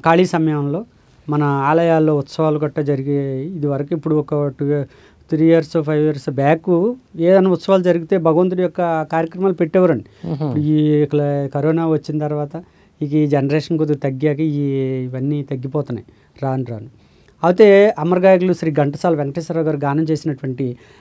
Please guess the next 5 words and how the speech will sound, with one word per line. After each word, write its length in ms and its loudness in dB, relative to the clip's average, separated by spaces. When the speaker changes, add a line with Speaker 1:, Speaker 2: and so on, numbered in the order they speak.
Speaker 1:
భగవద్గీత 640 4
నేర్చుకున్నానండి. 1000 -2
Speaker 2:
మ్హూ. 200 -6
Speaker 1:
మా 140 4
గురుగారు, 720 4